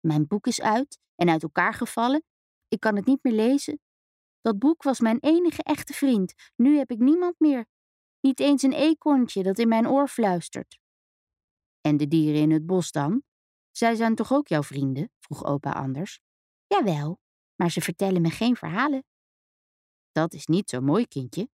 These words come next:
zei opa. "Verhalen zijn belangrijk. Alles en iedereen heeft er wel een.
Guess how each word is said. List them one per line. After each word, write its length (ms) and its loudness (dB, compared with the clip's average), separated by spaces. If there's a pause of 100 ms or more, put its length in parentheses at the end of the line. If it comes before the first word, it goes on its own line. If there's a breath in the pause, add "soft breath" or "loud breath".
zei 180 -10
opa. 420 -8 (240)
"Verhalen 640 -4
zijn 220 0
belangrijk. 680 -2 (300 loud breath)
Alles 420 0
en 200 -2
iedereen 500 0
heeft 240 -2
er 60 0
wel 160 -4
een. 280 -12